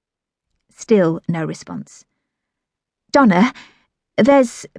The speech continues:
been a death in the, uh," The boss stared at me, unblinking.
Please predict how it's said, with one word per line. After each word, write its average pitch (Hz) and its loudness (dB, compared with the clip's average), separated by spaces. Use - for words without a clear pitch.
been 277 4
a 214 4
death - -4
in 208 2
the, 208 2
uh," 202 0
The 214 2
boss 247 -2
stared 214 0
at - -10
me, 160 -8
unblinking. 180 0